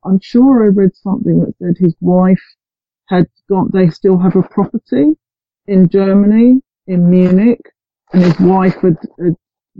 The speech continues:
you know, gone to spend some time there 'cause she really liked it. And I just, it just, I thought, "Oh, that's quite interesting," because aren't they still looking for a permanent coach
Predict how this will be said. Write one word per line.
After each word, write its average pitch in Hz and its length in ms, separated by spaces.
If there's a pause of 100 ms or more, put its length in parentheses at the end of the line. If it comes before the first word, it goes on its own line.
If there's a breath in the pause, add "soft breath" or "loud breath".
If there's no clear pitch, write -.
(120)
you 180 120
know, 165 160
gone 180 300
to 175 100
spend 175 380
some 165 160
time 180 260
there 160 100
'cause 175 160
she 185 140
really 165 340
liked 175 380 (140)
it. - 220 (480)
And 180 100
I 180 80
just, - 280
it 185 300
just, - 260
I 165 120
thought, - 80 (300)
"Oh, 185 40
that's - 220
quite - 260
interesting," 151 560
because 190 320 (520)
aren't 202 220
they 190 140
still 175 680 (120)
looking 175 420
for 170 200
a 160 80
permanent 170 600
coach - 540